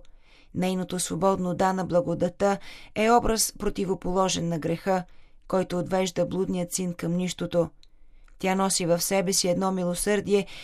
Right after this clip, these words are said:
което е едновременно нейно, наше и църковно. Както посочва в химна "Величая душата ми",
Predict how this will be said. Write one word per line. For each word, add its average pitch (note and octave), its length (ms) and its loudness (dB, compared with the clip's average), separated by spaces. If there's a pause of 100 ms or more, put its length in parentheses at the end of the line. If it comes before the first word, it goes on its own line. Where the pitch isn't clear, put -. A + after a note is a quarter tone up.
(220)
което A#3 440 4
е G3+ 100 2
едновременно G3 640 0
нейно, F3+ 540 -2 (140)
наше E3 580 -2
и E3+ 60 -6
църковно. F3 720 -2 (300)
Както B3 340 0
посочва G#3 580 0
в F#3+ 260 0
химна G3+ 420 -2
"Величая E3+ 500 2
душата G3 480 0
ми", G3 200 0